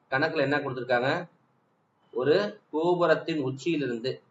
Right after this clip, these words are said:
ஒரு பார்ட்டிகளை, துகளை நம்ம என்ன பண்றோம்? தடையின்றி தானா கீழே விழ வைக்கிறோம். கீழே விழுதா? விழுது.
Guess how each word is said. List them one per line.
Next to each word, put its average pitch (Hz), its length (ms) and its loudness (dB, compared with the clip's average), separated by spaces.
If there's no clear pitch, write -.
ஒரு 151 300 6
பார்ட்டிகளை, 147 680 6
துகளை 160 340 4
நம்ம 127 180 4
என்ன 139 140 2
பண்றோம்? 143 540 4
தடையின்றி 147 640 2
தானா 143 320 6
கீழே 143 280 0
விழ 131 200 2
வைக்கிறோம். 143 300 -4
கீழே 147 160 2
விழுதா? 147 460 4
விழுது. 110 320 -6